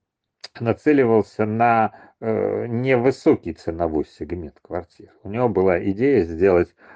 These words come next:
м, максимальное количество квартир, м, в этом огромном доме, ну и с миру по нитке, что называется, чтобы эти квартиры всегда можно было сдать, чтобы они всегда работали.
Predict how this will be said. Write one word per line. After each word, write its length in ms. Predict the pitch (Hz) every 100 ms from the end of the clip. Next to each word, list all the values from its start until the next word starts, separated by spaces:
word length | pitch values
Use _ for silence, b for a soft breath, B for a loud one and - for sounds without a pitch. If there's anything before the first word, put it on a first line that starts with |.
| B 98
м, 260 | 90 95
максимальное 720 | 104 - 156 147 139 101 85 76
количество 560 | - 76 - - - -
квартир, 640 | 98 110 107 202 220 202 b b b b
м, 240 | 110 101 92
в 60 | 131
этом 260 | - 95
огромном 640 | 95 107 117 87 90 104
доме, 440 | 120 202 202 190 165 b b b
ну 80 | 175
и 80 | 185
с 100 | -
миру 240 | 139 135 110
по 180 | 127 120
нитке, 320 | 165 - 165
что 180 | - 135
называется, 380 | 131 131 - -
чтобы 240 | - 101
эти 80 | -
квартиры 480 | - 104 - 147 120
всегда 600 | - 131 120 127 104 80 85
можно 340 | 82 76 82
было 280 | 78 85 90
сдать, 440 | 110 156 180 - _ b b b
чтобы 260 | - - 113
они 120 | 101
всегда 420 | - 92 85 90
работали. 840 | 101 101 131 156 156 175 185 165